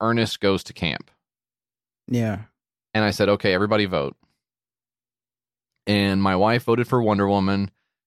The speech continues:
Speaker 1: and one kid voted for Ernest, and the other kid voted for The Iron Giant. And I was like, "Now I'm fucking back at square one with you guys.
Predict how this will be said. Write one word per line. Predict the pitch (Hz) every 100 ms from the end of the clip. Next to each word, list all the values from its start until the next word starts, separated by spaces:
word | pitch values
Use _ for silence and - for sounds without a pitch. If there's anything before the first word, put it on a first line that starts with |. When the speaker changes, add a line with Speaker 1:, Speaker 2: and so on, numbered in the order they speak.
| _ -
Speaker 1:
and | 85 87
one | 117 123
kid | - 110 104 95
voted | 101 101 90
for | 104
Ernest, | 90 95 92 90 78
and | 87
the |
other | 92 90
kid | 87 78
voted | 85 85
for | 90
The | 85
Iron | 80 76 76
Giant. | 76 64 - _ 107
And |
I | 110
was | 107
like, | 107 -
"Now | 120 143 151
I'm | 147
fucking | 147 131 135 120
back | 117 113
at | 113 -
square | - 127 117
one | 113 120 107 -
with | -
you | 190
guys. | 90 80 - - 233